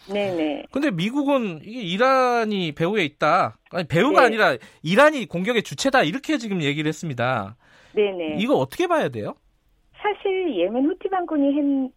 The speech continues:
Speaker 1: 했다고 하든지, 이란의 이제 최-, 초강경 급진 군사 조직인 혁명 수비대가 했든지 그 구별이 큰 의미가 없어요.
Speaker 2: 아, 그래요?
Speaker 1: 왜냐면
Speaker 2: 음.
Speaker 1: 예, 예멘 후티 반군은 이제 이란의 혁명 수비대가 지지하는 이란의 프록시인데,
Speaker 2: 네.
Speaker 1: 무기는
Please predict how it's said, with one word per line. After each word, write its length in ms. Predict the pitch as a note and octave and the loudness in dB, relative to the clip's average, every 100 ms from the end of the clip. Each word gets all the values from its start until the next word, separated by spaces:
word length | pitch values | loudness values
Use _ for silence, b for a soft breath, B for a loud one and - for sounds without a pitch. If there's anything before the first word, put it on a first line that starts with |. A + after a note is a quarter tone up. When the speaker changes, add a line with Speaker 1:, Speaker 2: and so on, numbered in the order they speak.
| _ - | _ -4
Speaker 1:
했다고 280 | A#3+ A#3 A3+ | -2 -2 -6
하든지, 480 | B3 C4 A#3+ A3+ A3 | -6 -4 -4 -4 -8
이란의 880 | A3 G3 A3+ A3 G#3+ A#3+ C#4+ C#4 - | -6 0 0 0 -4 0 0 0 -4
이제 520 | - F3 E3 D3 - - _ - | -4 -2 0 -2 -8 -14 _ -12
최-, 140 | - D#4+ - | -8 -8 -6
초강경 880 | F4+ D#4+ - F#3 F#3+ G3+ G3+ F#3+ F#3+ | -6 -6 -6 -8 -4 -4 -2 -4 -8
급진 640 | G#3 _ A3 G#3 G3 F#3 - | -14 _ -6 -6 -6 -10 -12
군사 320 | - G#3+ G#3+ G3+ | -10 -8 -4 -4
조직인 320 | F#3 G3 G#3 | -6 -8 -10
혁명 360 | F#4 G4+ G4 F4+ | -8 -6 -4 -4
수비대가 360 | C#4 C#4 G3+ | -4 -2 -4
했든지 600 | B3+ - A3+ G3 B3+ B3 B B B | -4 -6 -8 -6 -2 -2 B B B
그 140 | D#4+ | -6
구별이 440 | D4+ G3+ B3 C#4 C#4 _ - | -4 0 0 0 -4 _ -14
큰 280 | - A4+ | -6 -2
의미가 320 | G#3 F#3+ B3 G3+ | -2 -2 -2 -4
없어요. 260 | - - B2+ | -4 -2 0
Speaker 2:
아, 40 | |
그래요? 320 | - C3+ A3 | 0 -2 0
Speaker 1:
왜냐면 260 | F4 D4+ G3+ | 0 -2 -2
Speaker 2:
음. 280 | B2+ A#2+ B2 | -4 -4 2
Speaker 1:
예, 140 | D#4 - G#3 - B B A#3+ | 2 2 -2 -4 B B 0
예멘 300 | C4+ D4+ D#4 | 2 2 0
후티 260 | F#4+ - | -2 -4
반군은 420 | D#4+ A#3 A3 A3+ G#3 | -2 -2 -4 -4 -6
이제 200 | F#3 G3 | -4 -2
이란의 340 | G3+ A3+ A#3 | 0 0 0
혁명 280 | D4+ D#4 D#4 | 0 0 -2
수비대가 420 | D#4 B3+ A3 G#3 | -4 -6 -4 -4
지지하는 840 | - A3+ - B3 B3 G3+ F#3 F#3+ F3 | -6 -10 -6 -2 -2 -2 -4 -4 -4
이란의 380 | F3 F#3+ G3 F#3+ | -4 -4 -4 -6
프록시인데, 840 | F4 - - C4+ F#3+ E3 A#3 F#4 - | -8 -10 -6 -4 -4 -4 -2 -2 -4
Speaker 2:
네. 280 | C3+ A#2+ A3+ | -2 -2 0
Speaker 1:
무기는 1040 | C#4 D4+ E4+ D#4+ C4 F#3 - - C4+ D4 | 0 0 0 0 -2 -4 -8 -4 -2 -2